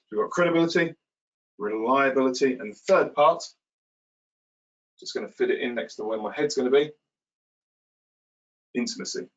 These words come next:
appropriate intimacy. This is how well you know the person, how well the person knows you. So you take those, um, times at the appropriate moment to discuss something you may have in common. That could be going running or swimming or an interest in a certain sport or activity that you do.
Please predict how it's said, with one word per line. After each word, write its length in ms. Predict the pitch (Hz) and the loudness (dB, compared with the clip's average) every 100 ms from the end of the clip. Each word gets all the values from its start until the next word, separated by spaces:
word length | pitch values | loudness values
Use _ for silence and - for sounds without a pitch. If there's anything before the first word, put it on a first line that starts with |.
| 131 | -14
appropriate 640 | 127 - 139 127 - 120 | -8 -2 -2 -2 -4 -6
intimacy. 320 | 104 - - | -8 -14 -14
This 160 | - - | -10 -10
is 100 | 151 | -10
how 360 | - 156 160 | -8 -2 -2
well 540 | 165 135 143 135 131 123 _ _ - | -2 0 2 4 2 -2 _ _ -12
you 300 | 113 151 156 | -4 -2 0
know 160 | 135 | 0
the 100 | 110 | -2
person, 480 | - 107 104 98 95 _ | -4 -4 -4 -6 -14 _
how 220 | - 123 113 | -4 0 0
well 280 | 113 107 | 0 0
the 100 | 101 | -2
person 520 | 92 - 117 113 107 110 | -6 -4 -2 -2 -8 -2
knows 320 | 107 101 98 | 0 0 0
you. 240 | 107 92 - _ - | 0 -2 -8 _ -2
So 260 | 123 113 - - - - | 0 0 -6 -20 -20 -4
you 140 | 180 185 | -2 2
take 240 | 151 135 | 2 2
those, 400 | 131 123 120 117 | 2 4 2 0
um, 500 | 135 104 101 101 101 - - - | 0 2 2 -2 -8 -14 -20 -10
times 320 | - 127 147 | -2 2 2
at 100 | 139 | 2
the 80 | 123 | 0
appropriate 440 | 110 - 165 165 127 | -2 -4 -4 -2 0
moment 320 | 123 120 117 | 0 0 -4
to 80 | - | -6
discuss 520 | 92 101 - 110 104 | -6 -6 -6 -6 -6
something 420 | - - 120 117 123 | -6 -6 -6 -6 -6
you 140 | 113 117 | -2 0
may 140 | 117 | 2
have 180 | 123 113 | 0 -2
in 80 | 101 | -2
common. 280 | 131 156 | 0 0
That 140 | 123 - | 0 -2
could 160 | - | -6
be 80 | 101 | -2
going 260 | 101 110 110 | 0 0 2
running 380 | 139 143 135 123 | 2 4 2 0
or 80 | 95 | 0
swimming 640 | - 151 143 143 139 131 _ _ - | -2 2 4 4 0 -2 _ _ -4
or 220 | 92 98 | -2 0
an 60 | |
interest 420 | 113 127 135 127 117 | 0 0 -2 -6 -6
in 60 | |
a 60 | 104 | -6
certain 340 | - 113 107 | -2 -2 -2
sport 440 | 101 - 135 131 123 | -4 -2 2 2 0
or 140 | 127 | -2
activity 500 | - - 156 135 117 | -2 -2 -2 -2 -4
that 120 | 110 - | -6 -6
you 140 | - | -2
do. 300 | - - - | 2 2 0